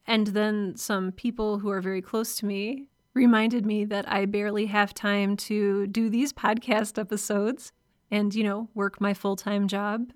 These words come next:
and attempt to write and spend time with my family, et cetera.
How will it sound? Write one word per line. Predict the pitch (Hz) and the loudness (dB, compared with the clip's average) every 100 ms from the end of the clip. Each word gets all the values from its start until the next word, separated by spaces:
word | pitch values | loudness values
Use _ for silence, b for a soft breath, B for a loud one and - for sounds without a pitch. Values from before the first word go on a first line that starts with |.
| 302 | -6
and | 190 196 202 | -4 -2 -4
attempt | 202 185 185 180 | -6 -6 -6 -6
to | - 185 | -6 -4
write | 185 220 - - | -2 -4 -8 -12
and | 208 196 208 202 | -6 -4 -6 -8
spend | - 196 190 | -6 -4 -2
time | 190 190 | -2 -2
with | 185 190 | -4 -4
my | 190 | -4
family, | 185 185 175 202 277 | -4 -6 -4 -6 -6
et | 170 - | -8 -6
cetera. | 180 196 190 | -6 -6 -8